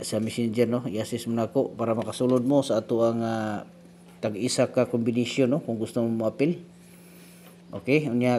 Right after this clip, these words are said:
kung dili ka mo makasulod, diri lang mo pamili, mga idol, tulo na siya ka buok, pagkuha lang isa ka buok, no? Kay isa ra man gid ang magawa, so isa lang yung pilion.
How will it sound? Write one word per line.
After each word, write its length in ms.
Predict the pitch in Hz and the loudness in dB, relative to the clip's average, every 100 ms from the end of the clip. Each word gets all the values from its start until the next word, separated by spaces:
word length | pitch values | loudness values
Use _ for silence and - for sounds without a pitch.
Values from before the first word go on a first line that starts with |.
| - | 0
kung 80 | 123 | 0
dili 240 | 151 147 | 2 2
ka 80 | 160 | 2
mo 80 | 156 | 2
makasulod, 560 | 143 143 139 139 151 | 4 2 4 6 6
diri 240 | 135 143 151 | 4 4 4
lang 160 | 151 | 2
mo 80 | 151 | 0
pamili, 400 | 147 143 139 135 | 2 4 6 4
mga 320 | 135 131 127 | 4 4 4
idol, 160 | 143 135 | 4 4
tulo 320 | 127 123 120 | 2 2 2
na 60 | 117 | -2
siya 100 | 120 | -2
ka 160 | 127 | 0
buok, 320 | 123 127 123 | 2 2 0
pagkuha 320 | 104 - 120 110 | -6 0 0 0
lang 80 | |
isa 240 | 113 - 120 | -4 -6 -4
ka 80 | 117 | -2
buok, 240 | 117 127 | -2 0
no? 160 | 131 - - - - - | -2 -4 -20 -20 -12 -2
Kay 240 | 110 104 | -2 0
isa 160 | 113 110 | -2 -2
ra 80 | |
man 80 | 113 | -2
gid 80 | 110 | -2
ang 160 | 113 117 | -2 2
magawa, 240 | 120 117 | 2 2
so 160 | 113 101 | 0 -6
isa 240 | - 104 | -4 -2
lang 160 | 107 104 | -2 -4
yung 160 | 104 | -6
pilion. 400 | 101 101 95 101 | -6 -4 -4 -6